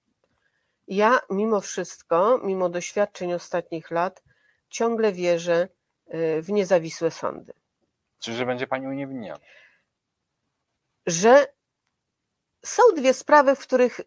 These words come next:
Speaker 1: wiem, że zachowałam się nieodpowiednio i tu wcale nie oczekuję jakichś, jakichś uniewinnień, a nawet umorzeń.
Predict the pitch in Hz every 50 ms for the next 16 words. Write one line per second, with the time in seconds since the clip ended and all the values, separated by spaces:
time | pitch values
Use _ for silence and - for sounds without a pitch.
0 | - 180 185 196 214 247 240 240 247 233 - 190 180 202 208 208 202 - - 180
1 | 196 190 - - 180 175 190 175 175 170 170 - 180 170 165 156 151 - - 156
2 | 139 139 123 110 - 147 165 - - - - - 440 427 - - 320 262 247 247
3 | 240 226 214 190 185 - 185 170 - - 180 170 170 170 175 175 _ _ _ _
4 | _ _ _ _ _ _ _ - 160 170 165 156 151 - - 156 - - - -
5 | - - - 175 175 165 - 170 156 - - 202 196 196 175 160 175 175 170 165
6 | 165 165 165 165 165 - - - - - - 175 180 185 175 175 180 180 - -
7 | 185 175 165 147 127 139 143 101 64